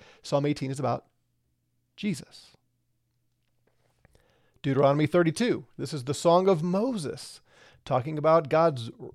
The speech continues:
judgment on his people for their sin. Verse forty-two, "I will make my arrows drunk with blood, and my sword will devour flesh.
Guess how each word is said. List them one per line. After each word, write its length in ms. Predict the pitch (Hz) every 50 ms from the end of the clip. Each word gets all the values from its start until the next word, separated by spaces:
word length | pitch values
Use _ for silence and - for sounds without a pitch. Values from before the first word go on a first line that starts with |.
| _ _ - -
judgment 560 | 98 101 120 175 190 190 151 165 156 147 - -
on 240 | - 147 151 160 160
his 460 | 156 127 135 165 175 175 170 156 147
people 840 | _ _ - - - 226 254 262 _ - 135 117 110 117 143 170 - _ _ _ _ _ _ _
for 280 | _ - 170 175 170
their 180 | 175 180 175 160
sin. 420 | - - 226 226 156 113 98 98
Verse 220 | 113 127 127 - -
forty-two, 500 | - 135 135 127 - - 156 165 185 -
"I 140 | - 139 143
will 140 | 143 135 131
make 300 | 131 143 160 160 - -
my 280 | 151 147 147 147 - -
arrows 480 | 147 156 180 185 175 156 156 156 131 110
drunk 380 | 98 - 165 165 165 160 - 165
with 260 | 151 139 120 110 -
blood, 420 | 143 143 151 165 175 190 190 190 -
and 160 | 139 131 123 123
my 140 | 120 120
sword 440 | 117 - - - 156 156 165 156 135
will 120 | 135 135 120
devour 400 | 113 104 135 127 135 131 117 113
flesh. 580 | - - - 147 143 175 196 - - - -